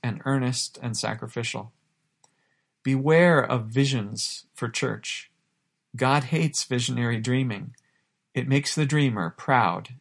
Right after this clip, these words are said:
and pretentious. Wow, I'm not sure I'm ready to agree that God hates visionary dreaming, but Bonhoeffer has a point. When we love our vision more than the people the vision is about or for,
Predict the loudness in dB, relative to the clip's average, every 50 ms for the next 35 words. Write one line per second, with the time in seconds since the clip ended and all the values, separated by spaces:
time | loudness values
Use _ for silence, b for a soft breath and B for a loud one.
0 | _ _ -6 -6 -6 -6 -8 -8 -6 -8 -8 -8 -10 -10 -10 -10 -10 -12 -14 _
1 | _ _ _ _ _ _ _ _ _ _ _ _ _ _ _ _ _ 6 8 8
2 | 10 8 8 6 6 4 4 2 2 2 0 0 2 0 2 2 2 4 4 2
3 | 2 0 0 0 0 2 2 2 4 2 0 0 2 2 2 4 2 2 0 0
4 | 0 -2 -2 -2 -2 0 0 0 0 0 -2 -2 0 2 2 2 2 2 0 -2
5 | -4 -6 -4 -4 -4 -4 -4 -4 -2 0 2 4 4 4 4 4 2 2 2 0
6 | 0 0 0 0 -2 -4 -8 -6 -2 0 0 0 0 -4 -8 _ -18 -18 _ _
7 | _ _ _ b b b b b b b _ -4 -2 0 2 2 2 0 0 -2
8 | 0 0 2 2 4 2 2 0 2 2 2 2 2 2 -2 -2 -2 -2 -2 -2
9 | 0 0 0 0 2 0 0 0 -2 -4 -6 -8 -4 0 0 0 0 0 0 0
10 | 0 -2 -4 -2 0 0 0 2 0 -2 -2 -2 -4 -4 -4 -4 -4 -2 0 2
11 | 2 2 2 0 -2 -6 -8 -8 -6 -6 -4 -4 -2 0 0 0 -2 -2 -4 -8